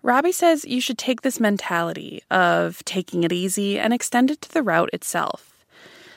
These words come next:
This could be a route to work eventually, but also to your grocery store or to hang out in a friend's backyard or your favorite park.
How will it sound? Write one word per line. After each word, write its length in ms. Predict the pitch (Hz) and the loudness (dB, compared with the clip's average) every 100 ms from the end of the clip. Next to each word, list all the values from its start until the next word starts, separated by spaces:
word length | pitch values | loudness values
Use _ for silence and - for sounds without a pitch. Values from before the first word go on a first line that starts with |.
| _ - | _ 0
This 160 | 247 | 0
could 160 | - 202 | 0 0
be 140 | 214 | 0
a 60 | 190 | 2
route 200 | 175 180 | 0 0
to 100 | 196 | -2
work 400 | 233 269 254 - | 2 2 2 -2
eventually, 600 | 233 247 240 247 240 233 | 2 4 4 2 2 2
but 280 | 233 233 226 - | 2 2 2 2
also 320 | - 208 233 | 2 4 2
to 120 | 233 247 | 2 2
your 120 | 233 | 2
grocery 340 | 269 285 214 | 2 2 0
store 380 | - - - - | -4 -4 -4 0
or 220 | 202 196 | 4 6
to 80 | 208 | 6
hang 260 | 202 208 214 | 2 2 4
out 220 | 208 - | 4 4
in 100 | 202 | 2
a 40 | |
friend's 300 | 190 185 180 | 0 0 0
backyard 680 | 180 180 - 240 247 254 254 240 | 0 -4 0 4 4 4 2 0
or 100 | 269 | -2
your 100 | 269 | 0
favorite 340 | 294 294 302 | 0 0 0
park. 400 | - - - - | 0 0 -2 -18